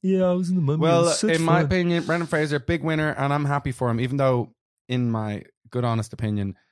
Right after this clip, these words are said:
Speaker 2: you know, the two other Irish men in the category who are also men, um,
Speaker 1: <laughs>
Speaker 2: that's, um, the, uh, Paul Mescal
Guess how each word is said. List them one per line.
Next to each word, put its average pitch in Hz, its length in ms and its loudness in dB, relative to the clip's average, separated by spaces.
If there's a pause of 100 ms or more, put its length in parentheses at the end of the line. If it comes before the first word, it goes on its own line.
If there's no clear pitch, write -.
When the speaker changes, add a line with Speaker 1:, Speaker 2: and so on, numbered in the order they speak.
(160)
Speaker 2:
you 107 180 -2
know, 107 100 0
the 104 120 -4
two 123 320 -2
other 110 340 0
Irish 98 320 -4
men 101 480 -2 (100)
in 98 440 -6
the 98 80 -8
category 101 400 -4
who 104 160 -6
are 104 80 -2
also 101 280 -2
men, 90 460 -6 (380)
um, 107 340 2
Speaker 1:
<laughs> - 20 -6
Speaker 2:
that's, - 300 0 (640)
um, 127 440 2 (300)
the, 131 460 2
uh, 131 120 0
Paul 139 200 0
Mescal 117 420 0